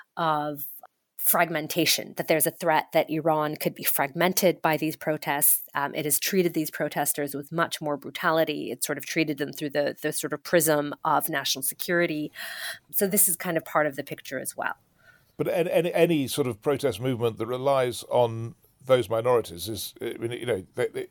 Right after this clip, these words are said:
Speaker 2: it's not gonna work, is it? The, the, the, the movement has to come from mainstream Iran.
Speaker 1: The movement has to have its engine,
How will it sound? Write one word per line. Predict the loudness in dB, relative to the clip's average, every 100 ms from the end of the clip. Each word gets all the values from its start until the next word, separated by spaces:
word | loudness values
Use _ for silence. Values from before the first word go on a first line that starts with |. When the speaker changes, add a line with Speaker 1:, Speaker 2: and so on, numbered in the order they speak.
| -10
Speaker 2:
it's | -10 -10 -10 -4
not | -2
gonna | 0
work, | 2 0 0
is | -4
it? | -6 0
The, | 0
the, | 0 -2 -2
the, | -4 -4 -6 -16 -20 -20 -20 _ -20 -8
the | 4
movement | 4 4 2
has | 2 2
to | 0
come | 0 0
from | -2 -2
mainstream | 2 0 0 -4 -2
Iran. | 0 0 -2 -6 _ _ -8
Speaker 1:
The | 0
movement | 2 2 0 -4 _ _ _
has | 4 4
to | 6
have | 2 -2
its | -2 2
engine, | 4 4 2 -2